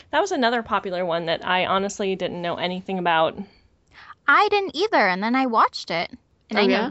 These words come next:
Speaker 2: nothing about Halo,
Speaker 1: Hmm.
Speaker 2: and I actually <laughs> enjoyed it.
Speaker 1: Huh.
Speaker 2: <laughs> Um, let's see. Ebby zero one one ten on Twitter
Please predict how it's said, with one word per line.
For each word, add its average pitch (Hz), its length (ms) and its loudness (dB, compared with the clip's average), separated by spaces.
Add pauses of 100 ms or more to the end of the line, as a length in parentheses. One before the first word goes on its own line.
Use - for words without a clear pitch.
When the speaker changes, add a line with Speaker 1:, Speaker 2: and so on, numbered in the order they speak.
Speaker 2:
nothing 285 360 -2
about 285 260 2
Halo, 208 520 -4 (400)
Speaker 1:
Hmm. 233 160 0 (160)
Speaker 2:
and 220 100 -12
I 202 120 -4
actually 233 460 -2
<laughs> - 0 -
enjoyed 233 360 0
it. 180 180 -4 (120)
Speaker 1:
Huh. 269 380 2
Speaker 2:
<laughs> - 60 -18 (1120)
Um, 196 640 0 (560)
let's 220 320 -4
see. 190 540 -8 (420)
Ebby 247 500 0
zero 240 360 4
one 220 260 -2
one 214 180 -4
ten 220 480 -2
on 220 200 -4
Twitter 208 560 0